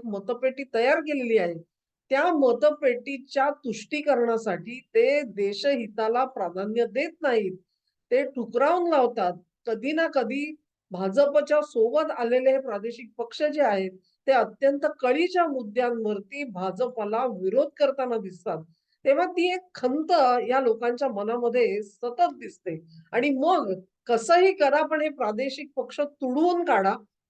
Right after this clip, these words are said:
त्यांना एकदम काय ते सपाट चाट करून टाका, असा त्यांच्या मनामध्ये विचार असतो. आणि मग हे जे करणारा जो असेल ना, तो त्यांच्यासाठी एकदम ते काय म्हणतात तसा मॅचो मॅन असू शकतो कदाचित,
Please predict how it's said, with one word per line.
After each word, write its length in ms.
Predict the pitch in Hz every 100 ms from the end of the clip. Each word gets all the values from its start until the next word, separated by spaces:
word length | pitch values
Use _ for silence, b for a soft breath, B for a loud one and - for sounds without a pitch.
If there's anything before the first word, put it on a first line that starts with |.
| _
त्यांना 420 | 220 233 277 285
एकदम 600 | 220 233 220 294 294 240 - _ _
काय 200 | 226 254
ते 360 | 247 262 208 202 _ _ _ _ _ _ _
सपाट 500 | - 220 277 269 277
चाट 160 | 285 285
करून 220 | 285 262 247
टाका, 280 | 220 214 165 - _ _ _
असा 200 | 214 220
त्यांच्या 360 | 277 254 247 285
मनामध्ये 560 | 240 226 269 269 269 311 330 - _
विचार 340 | 220 226 311 330
असतो. 240 | - 254
आणि 180 | 226 233
मग 260 | 254 330 214
हे 240 | 190 262 254
जे 140 | 294 339 311
करणारा 380 | 262 262 277 285
जो 220 | 285 247
असेल 220 | 247 285
ना, 200 | 240 190 202 _ _ -
तो 80 | 311
त्यांच्यासाठी 760 | 302 220 214 277 277 262 269
एकदम 360 | 240 220 254 254
ते 140 | 247
काय 220 | 240 240
म्हणतात 380 | 240 208 185 226 226
तसा 180 | 233 247
मॅचो 580 | 220 202 180 - 240 196
मॅन 300 | 208 220 208 180 _ _ _
असू 220 | 160 160 220
शकतो 340 | 220 220 190
कदाचित, 460 | 175 160 156 160